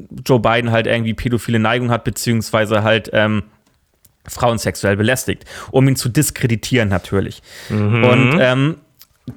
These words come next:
Speaker 1: hast du das, hast du auch da dieses Video, dieses Zusammenschnitt gesehen?
Speaker 2: Natürlich, ich weiß auch, von wem's kommt.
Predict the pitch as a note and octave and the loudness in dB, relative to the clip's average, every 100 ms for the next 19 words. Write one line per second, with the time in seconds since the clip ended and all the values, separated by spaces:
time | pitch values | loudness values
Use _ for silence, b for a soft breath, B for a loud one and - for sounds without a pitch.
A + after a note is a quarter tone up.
0 | - - - D3+ D#3 - C#3 - C#3 E3+ | -14 -4 0 0 0 0 -2 0 0 2
1 | F3+ D#3+ D#3 D#3+ F3+ E3+ E3 D#3 D3 - | 0 -2 -4 -2 0 2 2 2 -2 -4
2 | C#3+ D3+ - E3 - D#3+ E3+ G3+ G#3+ C#3+ | -2 -2 -4 -4 -2 2 2 2 2 0
3 | C3 F#3+ D#3 B2 B2+ D#3 D3 B2+ C3 B2 | 2 2 4 2 2 2 2 2 2 2
4 | A#2 E3+ F#3 A2 - | 0 0 2 0 -4